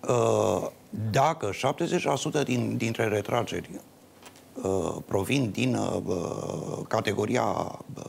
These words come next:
produselor de import, mă întreb că eu, comerciant, dacă aș fi, dacă văd că o marfă nu se vinde,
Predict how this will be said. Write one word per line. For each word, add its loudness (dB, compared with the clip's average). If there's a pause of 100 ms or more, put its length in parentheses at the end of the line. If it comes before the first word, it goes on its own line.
produselor 0
de -2
import, 0 (1200)
mă 4
întreb 2 (1400)
că 2
eu, 4
comerciant, 4
dacă 4
aș 4
fi, 0
dacă 2
văd 2
că 2
o 4
marfă 2
nu 2
se 2
vinde, 2